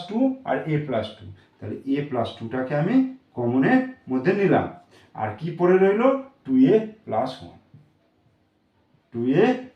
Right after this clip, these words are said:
প্লাস ওয়ান, এটাই অ্যান্সার। এবার দুইয়ের অঙ্কটা কি আছে দেখো, দুইয়ের অঙ্কটা রয়েছে থ্রি এক্স স্কয়ার প্লাস চোদ্দ এক্স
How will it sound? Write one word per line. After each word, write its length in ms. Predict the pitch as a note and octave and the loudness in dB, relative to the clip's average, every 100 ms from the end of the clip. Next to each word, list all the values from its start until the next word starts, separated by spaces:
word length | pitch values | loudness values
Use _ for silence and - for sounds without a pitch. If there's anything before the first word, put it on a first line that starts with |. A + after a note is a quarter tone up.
| _ - | _ -6
প্লাস 320 | A2+ F#3 A3 - - A2 | 2 2 2 -6 -14 -14
ওয়ান, 180 | G2 - - _ _ _ _ _ - | -12 -14 -20 _ _ _ _ _ -14
এটাই 280 | G#2 C3 D#3 | -6 -4 -2
অ্যান্সার। 340 | G2 - - - _ _ _ _ _ _ _ _ _ _ _ _ _ _ _ _ _ - _ D3 | -4 -8 -18 -20 _ _ _ _ _ _ _ _ _ _ _ _ _ _ _ _ _ -20 _ -4
এবার 220 | F3 A3 C#3+ | 0 0 0
দুইয়ের 240 | D#3+ G#3 A#3 | 6 6 6
অঙ্কটা 280 | A3+ A3+ A#3 A3+ | 4 4 4 6
কি 60 | A3+ | 6
আছে 140 | A3 A3+ | 6 4
দেখো, 200 | A3+ B3+ F4 - _ _ G#2+ | 4 2 -6 -10 _ _ -12
দুইয়ের 360 | A2 D#3 F3+ G3+ | 0 4 6 6
অঙ্কটা 300 | F#3 G3+ G#3 | 2 0 2
রয়েছে 300 | G#3 G#3 B3+ - - _ _ | 2 0 -2 -2 -6 _ _
থ্রি 200 | - E3+ F#3+ A3+ - C#3+ | -6 -2 0 0 -2 -6
এক্স 160 | - E3+ - | -2 -4 -4
স্কয়ার 380 | - F#3+ G#3 C4+ C#4+ - _ - | -2 2 4 2 0 -10 _ 0
প্লাস 260 | D3 D3 - - | 2 2 -2 -4
চোদ্দ 280 | D3 C3+ C3 E3+ G3+ | 0 0 2 6 6
এক্স 160 | A#3+ | 4